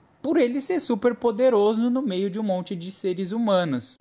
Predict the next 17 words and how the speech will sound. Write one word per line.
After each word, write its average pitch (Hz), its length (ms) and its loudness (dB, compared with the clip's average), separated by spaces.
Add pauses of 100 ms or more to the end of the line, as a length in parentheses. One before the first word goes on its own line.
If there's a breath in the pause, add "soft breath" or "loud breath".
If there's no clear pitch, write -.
A 127 160 0
balança 151 680 0
de 165 100 0
poder 165 480 2
simplesmente 180 1200 0
desaparece 180 1040 0
a 196 40 0
partir 185 340 -2
do 160 120 -4
momento 170 400 -2
que 185 100 -2
existe 165 360 -2
um 175 80 -4
super 170 420 -4
ser 151 460 -2 (480)
entre 151 380 -2
nós. 120 440 -2